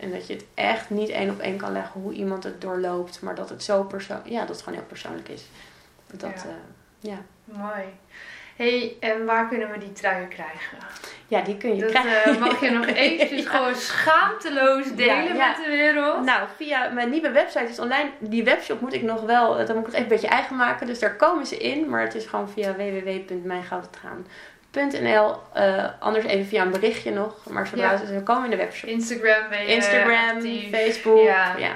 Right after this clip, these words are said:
Speaker 1: ja.
Speaker 2: Ja, en ook misschien mooi om te benoemen dat het een heel mooi cadeau kan zijn, ook voor iemand, eh, in je omgeving.
Speaker 1: Ja, ja, ik heb nu, er zijn een aantal die het echt als cadeau hebben gekocht. En er komt een kaart bij van, ehm,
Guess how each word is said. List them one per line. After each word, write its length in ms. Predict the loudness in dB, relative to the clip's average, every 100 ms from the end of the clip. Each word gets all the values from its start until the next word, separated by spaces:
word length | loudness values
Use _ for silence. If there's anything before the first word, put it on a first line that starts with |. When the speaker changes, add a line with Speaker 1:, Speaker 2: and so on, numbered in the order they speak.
| -8 -8
Speaker 1:
ja. 280 | -4 -4 -6 -16 -20 -20
Speaker 2:
Ja, 340 | -10 -8 -4 2
en 320 | 2 2 0
ook 320 | 2 2 2
misschien 340 | -2 -6 -6 -4
mooi 200 | -2 -2
om 60 |
te 120 | -4
benoemen 380 | -8 -6 -4 -4
dat 140 | -4 -6
het 100 | -8
een 140 | -6
heel 180 | -6 -6
mooi 480 | -6 -6 -6 -8 -2
cadeau 400 | 0 2 0 -2
kan 180 | -6
zijn, 240 | -8 -12 -12
ook 80 | -10
voor 140 | -12
iemand, 500 | -12 -12 -12 -12 -14
eh, 300 | -14 -12 -14
in 80 | -14
je 80 | -14
omgeving. 600 | -14 -14 -12 -12 -10 2
Speaker 1:
Ja, 240 | 4 2 -2 -8
ja, 180 | 0 0
ik 180 | 0 -4
heb 160 | -4
nu, 180 | -2 -2 -4 -6 -8 -12 -6
er 180 | -2 0
zijn 120 | 2
een 80 | 2
aantal 220 | 0 -2
die 100 | -4
het 80 | -2
echt 120 | -2
als 140 | -2 -2
cadeau 240 | 0 4
hebben 180 | 4 2
gekocht. 380 | -4 -2 -2 0
En 100 | 0
er 80 |
komt 240 | 0 -2 -2
een 200 | -4 -6 -4
kaart 340 | 0 0 0 -2
bij 280 | 0 0 -2
van, 260 | -4 -4 -4 -8 -20 _
ehm, 520 | -10 -10 -10 -12 -14